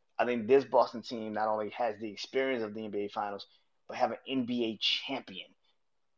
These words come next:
to push them. Something I said about Jrue Holiday when I said he was the defensive, when I had him as defensive player of the year, is another reason why I have Jrue Holiday as defensive player of the year. Revenge.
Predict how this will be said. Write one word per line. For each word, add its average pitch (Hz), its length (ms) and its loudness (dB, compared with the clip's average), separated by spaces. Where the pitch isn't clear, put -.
to 127 260 -4
push - 400 -4
them. - 100 -12
Something 202 320 2
I 185 80 2
said 160 160 -4
about 127 220 -2
Jrue 123 140 -6
Holiday 113 340 -4
when 104 100 -6
I 101 60 -6
said 110 180 -8
he 110 80 -6
was 107 120 -8
the 104 100 -6
defensive, 104 340 -10
when 110 140 -12
I 110 180 -4
had 110 100 -4
him 101 180 -12
as 104 160 -8
defensive 104 300 -14
player 104 220 -4
of 101 80 -6
the 95 160 -14
year, 110 160 -4
is 127 100 -6
another 151 260 4
reason 131 200 0
why 117 140 6
I - 60 -2
have 107 280 -6
Jrue 104 160 -10
Holiday 95 320 -6
as 95 100 -4
defensive 101 320 -10
player 95 220 -8
of 92 60 -10
the 95 60 -8
year. 123 200 -2
Revenge. 101 880 -4